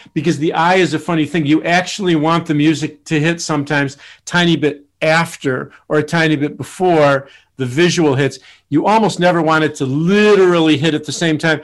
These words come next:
It's just not how your eye works. It just looks cooler if you look at, like, cartoons or whatever. And I had, like, a whole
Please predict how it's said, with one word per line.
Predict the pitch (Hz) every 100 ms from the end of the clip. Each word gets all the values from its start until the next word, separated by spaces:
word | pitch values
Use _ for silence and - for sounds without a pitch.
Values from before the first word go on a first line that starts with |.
| -
It's | 170 170
just | 202 190
not | 190 165
how | 165
your | 160 139
eye | 156 147 143
works. | 127 151 143 151
It |
just | 143 175 - _ -
looks | 143 175 180 -
cooler | - - 175 175 160 135 123 135 - _ _ -
if | 127
you | 160
look | 151 165
at, |
like, | 151 147 - -
cartoons | 180 151 - 165 156 156 131
or | 127
whatever. | 123 117 - -
And | 160
I | 165
had, | 165 170 165 143
like, | 139 139
a | 135
whole | 139 147 139